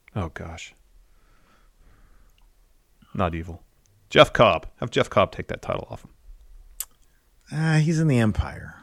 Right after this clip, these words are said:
Speaker 1: Yeah, I know, but Jeff Cobb's great.
Speaker 2: Empire. He is
Speaker 1: Today.
Speaker 2: great, but he, how about the great Okan? Have him take it
Speaker 1: No,
Speaker 2: off.
Speaker 1: Jeff Cobb.
Speaker 2: Uh,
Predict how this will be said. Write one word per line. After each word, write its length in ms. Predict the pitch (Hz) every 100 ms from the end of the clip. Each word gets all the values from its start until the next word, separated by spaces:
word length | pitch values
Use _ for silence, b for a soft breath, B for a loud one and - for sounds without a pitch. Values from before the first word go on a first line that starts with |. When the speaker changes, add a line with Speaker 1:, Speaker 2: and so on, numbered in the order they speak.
| -
Speaker 1:
Yeah, 200 | 175 151
I 80 | 139
know, 220 | 98 95
but 120 | 117
Jeff 140 | 135
Cobb's 240 | - 120 -
great. 300 | 107 104 - - - - _ - -
Speaker 2:
Empire. 800 | 202 254 220 302 294 294 285 254
He 160 | 135
is 140 | 165 143
Speaker 1:
Today. 80 | 80
Speaker 2:
great, 240 | 76 69
but 80 | 92
he, 120 | 95 87 95
how 120 | 139
about 240 | 160 165
the 80 | 143
great 240 | 127 131
Okan? 400 | 117 - 107 80
Have 200 | 76 104
him 140 | 95 85
take 160 | 80
it 80 | -
Speaker 1:
No, 60 | 117
Speaker 2:
off. 80 | -
Speaker 1:
Jeff 180 | 104
Cobb. 200 | - - - - b b b b b b b b b b b b b b b b -
Speaker 2:
Uh, 800 | 170 160 143 131 117 107 101